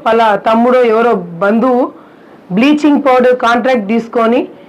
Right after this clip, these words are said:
ఏ విధంగా మున్సిపాలిటీ వాళ్ళంద-, అందరూ కూడా దోచుకుంటున్నారనేది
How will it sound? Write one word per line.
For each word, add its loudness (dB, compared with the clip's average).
ఏ 4
విధంగా 2
మున్సిపాలిటీ 0
వాళ్ళంద-, 0
అందరూ 2
కూడా 2
దోచుకుంటున్నారనేది 0